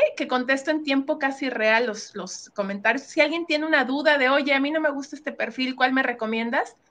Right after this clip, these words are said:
les puedo recomendar desde lo más fácil comercial hasta lo más sofisticado, que es padrísimo cuando entra este hobby, pedir cervezas en línea y esperarlas.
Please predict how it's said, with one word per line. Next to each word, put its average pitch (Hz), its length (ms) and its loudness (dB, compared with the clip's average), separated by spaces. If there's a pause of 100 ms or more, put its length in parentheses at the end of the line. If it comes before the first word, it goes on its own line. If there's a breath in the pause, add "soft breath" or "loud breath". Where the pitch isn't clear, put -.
(140)
les 269 120 -4
puedo 381 280 4
recomendar 277 500 0
desde 247 340 -2
lo 240 140 -2
más 392 300 -4
fácil 320 340 0
comercial 233 580 0 (120)
hasta 226 220 -2
lo 226 120 0
más 277 200 2
sofisticado, 233 760 -2
que 202 140 -2
es - 220 -10 (220)
padrísimo 233 680 2
cuando 208 200 0
entra 214 220 -2
este 226 220 -6
hobby, 208 500 -6 (300)
pedir 233 280 2
cervezas 226 500 -2
en 208 140 -6
línea 220 340 2
y 202 40 0
esperarlas. 202 720 -2